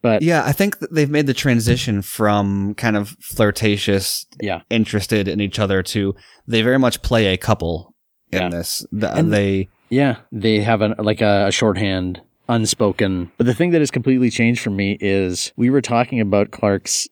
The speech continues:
Speaker 1: expressions and his, like, looks on his face. This is the first time I've noticed that when, when she says, "That's why I didn't tell you," and Perry comes up, before Perry comes up, Clark is smiling at her.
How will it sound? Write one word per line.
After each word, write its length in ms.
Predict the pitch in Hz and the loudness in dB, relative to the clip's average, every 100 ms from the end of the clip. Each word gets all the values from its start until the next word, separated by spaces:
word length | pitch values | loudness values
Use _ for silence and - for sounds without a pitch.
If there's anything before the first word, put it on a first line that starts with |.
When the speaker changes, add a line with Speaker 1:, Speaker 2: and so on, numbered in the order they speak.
| - | -6
Speaker 1:
expressions 720 | 113 - 113 - 90 85 - _ - | -4 0 2 2 -4 -6 -10 _ -6
and 100 | 101 | -4
his, 300 | 90 110 95 | -2 -2 0
like, 180 | 98 92 | -2 -2
looks 400 | 95 117 113 - | 0 0 0 -2
on 100 | 101 | -2
his 120 | 95 | -2
face. 380 | - 110 101 - _ - | 0 2 2 -4 _ -2
This 120 | 131 | 0
is 60 | - | 0
the 100 | 151 | 0
first 240 | 143 120 | 0 0
time 140 | 139 | 2
I've 140 | 117 98 | 0 0
noticed 540 | 107 123 113 101 - - | 0 2 2 0 -4 -6
that 300 | 110 107 104 | 0 0 0
when, 440 | 104 104 98 95 | 0 -2 -2 -4
when 180 | - 104 | -4 -2
she 200 | 98 131 | 0 0
says, 380 | 117 120 104 95 | 2 2 2 2
"That's 240 | 107 101 | 0 0
why 160 | 117 104 | 0 2
I 60 | 101 | 2
didn't 240 | 95 87 | 0 -6
tell 260 | - 117 113 | -2 2 2
you," 300 | 95 87 87 - | 0 -2 -4 0
and 320 | 120 104 90 | 2 2 -2
Perry 320 | 143 151 147 | 0 2 2
comes 280 | - 107 95 | 0 -4 0
up, 120 | 104 | -2
before 300 | 113 - 175 | -2 0 0
Perry 320 | 127 131 120 | 2 2 2
comes 320 | 113 117 104 113 | 0 -2 0 2
up, 220 | 107 - | 0 -2
Clark 360 | - 127 135 - | -2 0 0 0
is 380 | 135 131 117 107 - - | 2 4 2 -2 -10 -4
smiling 540 | - 113 120 147 113 | -2 2 2 2 2
at 80 | 87 | -2
her. 220 | 95 95 | -6 -10